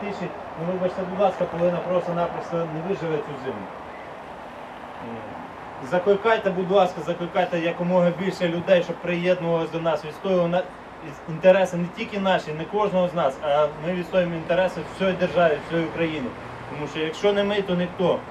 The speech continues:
Ніхто за нас не може думати, тільки крім нас. Все, що ми маємо зробити, все в наших руках. Я колись був на відкритті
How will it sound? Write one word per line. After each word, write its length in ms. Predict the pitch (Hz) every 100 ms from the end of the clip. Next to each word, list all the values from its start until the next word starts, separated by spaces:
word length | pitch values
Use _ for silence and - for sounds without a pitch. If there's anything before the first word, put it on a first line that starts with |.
| - - - - - - - 143
Ніхто 320 | 170 - 214
за 100 | 190
нас 240 | 202 180 170
не 60 |
може 280 | 170 180 165
думати, 380 | 165 185 170 160 156
тільки 220 | 165 165 165
крім 280 | 175 170
нас. 200 | 160 135 113 - - - - - - - - - - - - - -
Все, 280 | 196 208 180 - - -
що 120 | 175
ми 280 | 180 180 175
маємо 360 | 170 185 175 160
зробити, 400 | 170 170 185 180
все 200 | 151 165
в 60 | 165
наших 320 | 170 - 151 135
руках. 320 | 139 139 113 - - -
Я 100 | 170
колись 380 | 190 190 190 156
був 180 | 170 185 170 - - - - -
на 120 | 147
відкритті 560 | 160 165 180 170 185 175